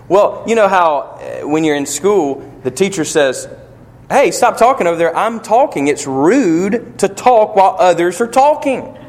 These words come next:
Some of us are so busy talking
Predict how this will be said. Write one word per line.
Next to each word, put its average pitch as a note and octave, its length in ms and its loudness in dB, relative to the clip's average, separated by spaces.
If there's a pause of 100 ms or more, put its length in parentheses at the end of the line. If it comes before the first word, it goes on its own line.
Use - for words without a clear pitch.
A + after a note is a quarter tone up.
(1800)
Some F#3+ 260 0
of E3 160 2
us C3 300 0
are B2+ 180 -2
so E3+ 360 0
busy C#3+ 420 -2
talking C#3+ 880 -4